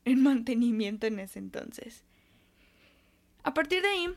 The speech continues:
excavaron y excavaron y excavaron hasta que llegaron al corredor que se encontraba detrás de las celdas, el que les había dicho Clarence Carnes.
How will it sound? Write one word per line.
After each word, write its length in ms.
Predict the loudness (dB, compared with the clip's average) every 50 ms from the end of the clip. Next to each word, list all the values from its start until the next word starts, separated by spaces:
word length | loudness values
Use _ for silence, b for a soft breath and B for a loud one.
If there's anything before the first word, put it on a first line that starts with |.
| -12 _ -20 _ _ _
excavaron 680 | -12 -10 -8 -4 -2 2 4 4 4 4 2 0 0
y 40 | -2
excavaron 420 | -4 -4 -2 0 2 2 2 0
y 40 | -2
excavaron 540 | -4 -4 -2 0 2 2 2 2 0 -2 -2
hasta 220 | -4 -4 -4 -4 -4
que 100 | -2 0
llegaron 340 | 2 4 4 4 2 2 0
al 120 | -2 -2
corredor 360 | -2 -2 -2 0 0 0 -2
que 120 | -2 -4 -4
se 80 | -4
encontraba 500 | -4 -4 -4 -6 -4 -4 -4 -2 0 0
detrás 400 | -2 -2 -6 -8 -10 -10 -8 -6
de 80 | -4 -4
las 140 | -4 -2 -2
celdas, 340 | -2 -2 0 -2 -2 -4
el 100 | -6 -10
que 120 | -8 -6 -6
les 180 | -6 -6 -6
había 320 | -8 -8 -8 -6 -6 -4 -4
dicho 300 | -6 -6 -8 -10 -14 -12
Clarence 360 | -12 -10 -10 -10 -10 -12 -6
Carnes. 460 | -2 -2 0 0 0 -2 -6 -8 -16